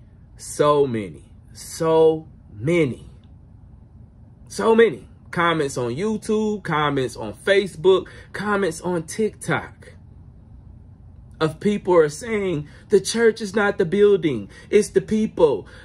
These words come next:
God says, 'Where two or three are gathered in my name.'"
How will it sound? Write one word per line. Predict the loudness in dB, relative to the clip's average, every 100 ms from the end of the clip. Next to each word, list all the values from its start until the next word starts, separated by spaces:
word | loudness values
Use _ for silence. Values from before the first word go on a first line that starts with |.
| 0
God | 2 2 0
says, | 0 4 4 2
'Where | -2 -2
two | -2 0
or | 0
three | 0 0 2
are |
gathered | 2 0 0 0 0
in | 0
my | 0 -2 -2
name.'" | 0 2 0 -2